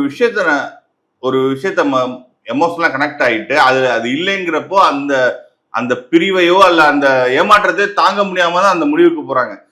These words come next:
அப்போ ஒரு செல்ஃப் கான்ஃபிடன்ஸ் தர்றதுக்கும், அது வேணவே வேணான்னு சொல்ல. இப்ப நீட் வேணான்னு சொல்றோம்னா, டாக்டரே வேணான்னு சொல்ற மாதிரி. நீங்க,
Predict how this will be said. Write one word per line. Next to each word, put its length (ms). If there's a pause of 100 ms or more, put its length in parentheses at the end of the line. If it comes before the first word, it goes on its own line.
(160)
அப்போ 240
ஒரு 220
செல்ஃப் 280
கான்ஃபிடன்ஸ் 540
தர்றதுக்கும், 460
அது 200
வேணவே 320
வேணான்னு 320
சொல்ல. 340 (120)
இப்ப 180
நீட் 420
வேணான்னு 320
சொல்றோம்னா, 480
டாக்டரே 400
வேணான்னு 340
சொல்ற 220
மாதிரி. 260 (680)
நீங்க, 220